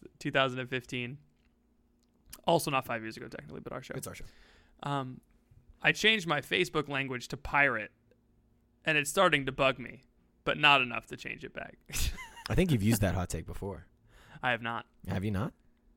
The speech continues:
Speaker 1: Wait, have I?
Speaker 2: Have you?
Speaker 1: Do you remember when you could change your Facebook language to pirate?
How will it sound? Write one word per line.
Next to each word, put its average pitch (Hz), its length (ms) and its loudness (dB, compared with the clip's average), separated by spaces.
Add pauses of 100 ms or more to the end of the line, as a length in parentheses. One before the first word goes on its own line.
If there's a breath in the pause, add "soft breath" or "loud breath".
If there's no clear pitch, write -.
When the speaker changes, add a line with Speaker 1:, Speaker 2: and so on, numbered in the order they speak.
(200)
Speaker 1:
Wait, 117 240 -10 (380)
have 127 260 -12
I? 208 240 -8 (300)
Speaker 2:
Have 92 260 -8
you? 101 160 -6 (840)
Speaker 1:
Do 165 80 0
you 175 60 6
remember 262 260 6
when 285 160 2
you 277 80 -2
could 262 120 -4
change 254 220 -2
your 240 80 -4
Facebook 233 320 -2
language 226 300 -6
to 226 60 -2
pirate? 214 360 -4